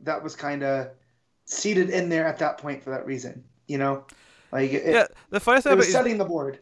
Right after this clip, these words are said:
Speaker 2: his Batman run is that I Am, I mean, I liked I Am Suicide, but the funny thing about looking back at that now is that it's almost like he was intentionally doing an over-the-top Bat,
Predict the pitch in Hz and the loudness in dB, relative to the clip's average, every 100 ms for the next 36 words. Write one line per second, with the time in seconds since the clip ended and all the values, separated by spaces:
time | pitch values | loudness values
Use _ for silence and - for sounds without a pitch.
0 | _ 160 131 135 135 131 175 175 180 - | _ -6 0 4 4 4 0 2 0 0
1 | 143 143 160 160 170 151 - - 185 220 | -2 2 4 4 4 2 0 2 6 8
2 | 165 175 156 117 - 117 117 113 123 - | 8 6 2 0 -4 -4 -4 -4 -4 0
3 | 160 165 135 120 120 117 104 120 107 98 | 0 0 -2 -2 -4 -4 -2 -2 0 -2
4 | 92 101 107 92 _ _ _ 135 131 143 | 0 0 -2 -2 _ _ _ 0 4 2
5 | 147 170 185 185 175 165 156 151 135 123 | 6 4 6 2 2 -2 -2 -4 -4 -6
6 | 120 - 135 139 - 123 127 123 113 120 | -6 0 0 0 -2 -4 -2 -2 -2 -4
7 | 113 110 - 117 - 120 120 | -4 -6 0 0 2 2 2